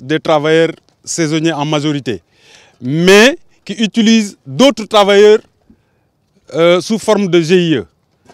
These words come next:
Donc aujourd'hui, derrière moi, il y a plus de deux cents travailleurs qui vont, euh, perdre leur emploi. Alors que plus de la moitié,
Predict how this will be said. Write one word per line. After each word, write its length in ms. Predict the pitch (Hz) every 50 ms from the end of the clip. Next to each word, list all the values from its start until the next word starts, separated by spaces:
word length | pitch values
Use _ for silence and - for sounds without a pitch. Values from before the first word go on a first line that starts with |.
| _ _ -
Donc 240 | 151 196 202 185 -
aujourd'hui, 560 | - 208 208 190 208 214 190 180 185 180 156 139
derrière 380 | 131 180 202 202 208 196 185
moi, 220 | 185 175 160 147 139
il 40 |
y 40 | 151
a 100 | 165 170
plus 180 | - - 175 180
de 120 | 147 156
deux 240 | 139 123 156 214 226
cents 200 | - - 226 208
travailleurs 600 | 190 202 196 196 185 185 180 185 185 180 196 208 233 _ _ _ _ _ _ _ _ _ _ _ _ _ _
qui 200 | - - 180 175
vont, 260 | 156 175 175 180 - - _ _ - -
euh, 260 | 147 151 156 160 151 - - _
perdre 240 | - 180 165 151 147
leur 200 | 151 160 160 151
emploi. 460 | 151 147 135 147 151 139 117 92 - _ _ _ _ _ _ _ _ _ _ _ _ _ _ _ _ _ _ _ _ _ _ _ _ _ _ _ _
Alors 300 | - 175 190 214 226 220 220 -
que 240 | - 240 262 285 269 - _ _ _ _ _ _ _ _ _ _ _
plus 140 | - 233 233
de 100 | 175 202
la 140 | 214 180 175
moitié, 540 | 180 190 208 226 202 - 240 233 196 -